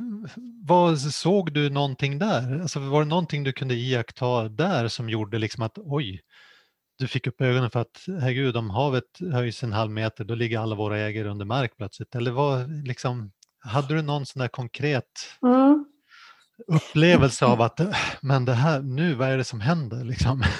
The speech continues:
Speaker 2: Mm. Nej, men för, för, för mig där, eh, om man säger lite mer ur-, ursprungligt i mitt arbete, så handlar det ju om, eh, att jag tyckte att det landade i någon slags, eh, en, en romant-, att vi, att vi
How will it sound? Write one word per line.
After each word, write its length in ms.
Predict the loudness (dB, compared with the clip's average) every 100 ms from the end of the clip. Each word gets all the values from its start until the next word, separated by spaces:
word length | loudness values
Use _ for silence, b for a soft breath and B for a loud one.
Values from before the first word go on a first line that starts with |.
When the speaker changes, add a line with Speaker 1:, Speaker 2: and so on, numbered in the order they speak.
| 4
Speaker 2:
Mm. 360 | 6 8 6 0 b b b B B B
Nej, 140 | 6
men 140 | 8 8
för, 200 | 6 4
för, 240 | 4 2
för 120 | 6
mig 240 | 6 8 8
där, 440 | 8 6 4 2 0
eh, 80 | -6 -6
om 120 | -4 -2
man 120 | 2
säger 220 | 2 2
lite 180 | 2 -2
mer 220 | -2 -2
ur-, 280 | 0 2 0 -2
ursprungligt 580 | -2 -2 -2 -4 -2 -2
i 20 |
mitt 180 | -4 -2
arbete, 400 | 0 0 0 -4
så 120 | -6
handlar 300 | 0 2 2
det 60 | 2
ju 60 | 4
om, 200 | 2 -2 -10 B B B B B 0
eh, 460 | 2 4 4 2 0 -6 _ _ _ _ _ _ _ -4
att 200 | -2 4
jag 400 | 6 8 6 2
tyckte 280 | -2 2 0
att 100 | 0
det 60 |
landade 320 | -2 -2 0 -2
i 20 |
någon 100 | -2
slags, 500 | -4 -4 -6 -10 -6
eh, 300 | -4 -4 -2
en, 200 | -2 0
en 140 | 0 2
romant-, 500 | 4 4 0 -4 -6
att 140 | 2
vi, 300 | 6 6 4
att 180 | -4 -4
vi 460 | -2 0 2 2